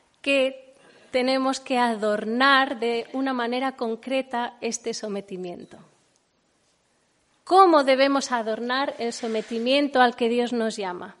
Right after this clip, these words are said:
Bueno, vamos a seguir leyendo el versículo tres, dice: "Y que vuestro adorno no sea externo, peinados ostentosos, joyas de oro, vestidos lujosos, sino que sea el yo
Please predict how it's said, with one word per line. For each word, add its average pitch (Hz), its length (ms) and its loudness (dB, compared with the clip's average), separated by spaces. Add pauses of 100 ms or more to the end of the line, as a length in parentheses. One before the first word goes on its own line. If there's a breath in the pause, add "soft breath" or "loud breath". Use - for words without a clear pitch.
(1300)
Bueno, 202 300 -6
vamos 196 280 -6
a 214 60 -6
seguir 220 320 -2
leyendo 247 320 4
el 240 60 2
versículo 262 520 0
tres, 302 300 2
dice: 233 420 -2 (1200 loud breath)
"Y 277 140 -2
que 285 100 6
vuestro 269 340 4
adorno 269 420 6
no 254 140 4
sea 247 300 0
externo, 214 640 0
peinados 220 480 0
ostentosos, 240 880 -4
joyas 254 480 4
de 262 180 4
oro, 233 180 2
vestidos 233 460 -2
lujosos, 226 720 -4
sino 254 380 0
que 254 100 -2
sea 254 300 4
el 226 160 0
yo 302 340 4